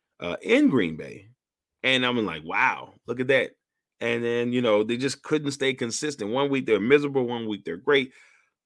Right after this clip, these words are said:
Consistency is the biggest thing for this Vikings team. If they can just stay consistently,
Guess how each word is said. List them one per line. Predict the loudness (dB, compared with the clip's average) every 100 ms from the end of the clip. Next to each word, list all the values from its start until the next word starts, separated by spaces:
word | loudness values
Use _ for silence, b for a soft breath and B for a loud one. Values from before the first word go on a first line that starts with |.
| _ 2
Consistency | 2 2 2 2 2 -2 -2 -4 -8 -14 -2
is | 0 0
the | -2
biggest | 2 2 2 -2
thing | -4 -4
for | -2
this | -2 0
Vikings | 0 0 0 -8
team. | -8 -10
If | -8
they | -4 -2
can | 0
just | -2 -4
stay | -4 -4
consistently, | -4 -8 -8 -2 0 0 -4 -6 -2 -2 -4